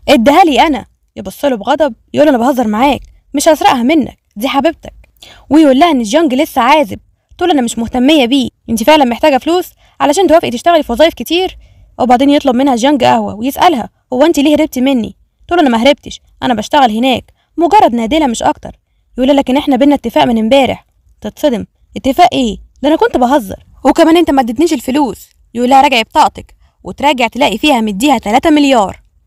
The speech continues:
"خلاص اتفقنا اتنفذ." تقول له: "أنت مجنون، دي تلاتة مليار، مش تلاتة يوان." وتحاول ترجع له الفلوس، ياخد منها التليفون: "أنا خلاص دفعت الفلوس، مش هترجعي أي حاجة." "إزاي تعمل كده؟ أنا مجرد خدامة فقيرة." فكر بالطريقة دي مع ليو،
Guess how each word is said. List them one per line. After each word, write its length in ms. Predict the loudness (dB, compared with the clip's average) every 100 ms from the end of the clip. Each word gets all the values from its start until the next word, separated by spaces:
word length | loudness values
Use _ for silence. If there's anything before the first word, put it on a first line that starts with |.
| _ -20 _ _
"خلاص 400 | 2 4 4 2 -8 _ -12
اتفقنا 400 | -6 -2 0 0
اتنفذ." 480 | -4 -4 -4 -12 -16 -12 0
تقول 120 | 2
له: 60 |
"أنت 120 | 2 0
مجنون، 440 | -2 0 0 -2 -8 -20 -10
دي 100 | -2
تلاتة 260 | 2 2 2
مليار، 520 | -2 0 0 0 -6 -20
مش 80 | -6
تلاتة 240 | -4 -2
يوان." 440 | -2 0 0 0 -6 _ _ -4
وتحاول 380 | -2 2 2 2
ترجع 280 | -4 0
له 80 | 0
الفلوس، 380 | -2 -4 -4 -4 -8 _ _
ياخد 240 | -6 -4 -2
منها 180 | 0
التليفون: 500 | -2 -4 -2 -2 -2 -6 -16 -2
"أنا 100 | 0
خلاص 220 | 2 2
دفعت 300 | 2 2 2
الفلوس، 340 | 0 -8 -8 -8 -6
مش 160 | -4 -2
هترجعي 460 | -2 0 2 4
أي 160 | 2 -2
حاجة." 400 | -4 -4 -6 -14 _ _ -14
"إزاي 200 | -4 -2
تعمل 320 | 2 2 0
كده؟ 340 | -2 -4 -4 -8 _ -2
أنا 100 | 2
مجرد 340 | 4 4 2 0
خدامة 320 | -2 -2 -2
فقيرة." 460 | -4 -4 -4 -6 -10 -18 -10 0
فكر 240 | 2 2
بالطريقة 380 | 0 -2 0 0
دي 120 | 2
مع 180 | 0 0
ليو، 320 | 0 -2 -6